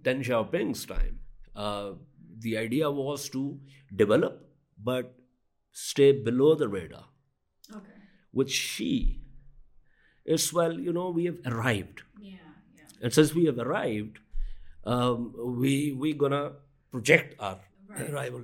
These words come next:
Speaker 1: <coughs> Excuse me. And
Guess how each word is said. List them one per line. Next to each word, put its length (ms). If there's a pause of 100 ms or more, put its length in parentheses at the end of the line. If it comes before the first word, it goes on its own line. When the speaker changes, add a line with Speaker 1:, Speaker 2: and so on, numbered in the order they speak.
(160)
Speaker 1:
<coughs> 240 (460)
Excuse 340
me. 120 (840)
And 320